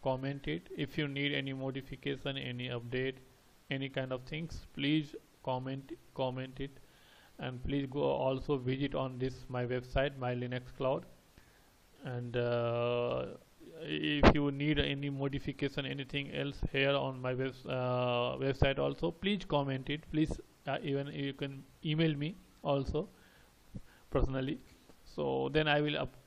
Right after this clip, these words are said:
uh, I will, you know, I will, uh, I will look into that, and then I will change it if need any modification, if anything.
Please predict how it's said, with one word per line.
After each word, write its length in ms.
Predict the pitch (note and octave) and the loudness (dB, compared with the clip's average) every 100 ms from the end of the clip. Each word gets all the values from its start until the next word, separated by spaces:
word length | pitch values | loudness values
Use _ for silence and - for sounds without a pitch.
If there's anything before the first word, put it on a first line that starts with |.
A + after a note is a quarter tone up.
| - | 0
uh, 100 | D3+ - - - | 2 2 -2 2
I 80 | D3 | 4
will, 200 | D3 C#3+ | 4 2
you 180 | C3+ C#3 | 0 -2
know, 300 | D3 E3+ - B2+ | -2 -4 -6 -4
I 300 | C3+ C3+ C3 | 0 2 2
will, 260 | C3 C3 C3 | 2 0 0
uh, 80 | B2+ - - - - - - - - - - - - - | -2 -6 -20 -20 -20 -20 -20 -20 -20 -20 -20 -20 -10 -2
I 80 | C3+ | 0
will 120 | C3 | 2
look 200 | C#3 C#3 | 0 0
into 300 | C3+ B2+ C3+ | -2 -2 -2
that, 220 | B2+ C3 - - | 0 -2 -6 -8
and 220 | B2+ B2 | -6 -2
then 160 | B2 B2 | 0 2
I 100 | B2 | 2
will 120 | B2+ B2+ | 0 -2
change 240 | B2+ B2+ | -2 0
it 120 | B2 | 0
if 200 | - A#2 B2 | -2 -8 -4
need 240 | B2+ B2 | -2 -2
any 160 | A#2+ B2 | -2 -4
modification, 720 | A#2+ A#2+ B2 A#2 C3 A#2+ B2 | -4 -4 -4 -6 -4 -2 -2
if 300 | A#2 A#2+ - | -4 -6 -8
anything. 400 | A#2+ A#2 - B2 | -6 -6 -8 -14